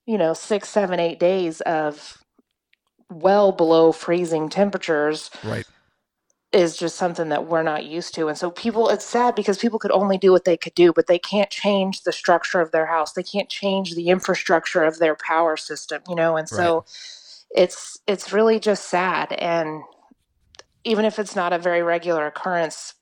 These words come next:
Speaker 1: everything should still be prepared to be able to handle that when it does happen.
Speaker 2: Right. And
Speaker 1: Hopefully this is a wake-up call.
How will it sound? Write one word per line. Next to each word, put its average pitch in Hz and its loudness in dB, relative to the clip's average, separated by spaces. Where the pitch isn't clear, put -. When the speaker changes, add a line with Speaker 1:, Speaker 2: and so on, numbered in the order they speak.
Speaker 1:
everything 180 -2
should 170 -10
still 165 -2
be 160 -4
prepared 156 0
to 165 -10
be 156 0
able 143 0
to 151 0
handle 151 -2
that - -2
when 156 0
it 156 -4
does 147 0
happen. - -6
Speaker 2:
Right. 104 0
And - 6
Speaker 1:
Hopefully 175 4
this 175 2
is 170 -2
a 165 4
wake-up 156 0
call. - -6